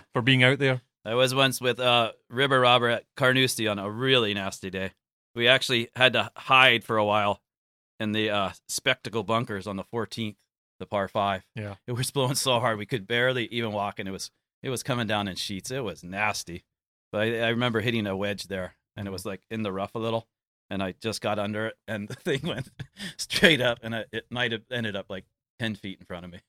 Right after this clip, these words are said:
Speaker 1: Mm-hmm.
Speaker 2: I was just watching it come right back at me. I was just like, "Okay,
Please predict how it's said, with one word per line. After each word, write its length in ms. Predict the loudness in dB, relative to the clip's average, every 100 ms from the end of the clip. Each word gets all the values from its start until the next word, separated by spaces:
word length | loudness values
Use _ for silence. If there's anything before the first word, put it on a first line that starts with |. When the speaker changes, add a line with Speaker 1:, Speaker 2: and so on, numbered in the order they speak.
| -16
Speaker 1:
Mm-hmm. 240 | -12 -4 0
Speaker 2:
I 20 |
was 100 | 2
just 200 | 2 0
watching 380 | -4 -4 0 4
it 100 | 4
come 160 | 4 4
right 200 | 4 4
back 240 | 4 6
at 220 | 6 4 6
me. 100 | 4
I 40 |
was 100 | 4
just 180 | -2 -4
like, 140 | -6 -6 -14 -12 -6
"Okay, 520 | -4 -4 0 0 0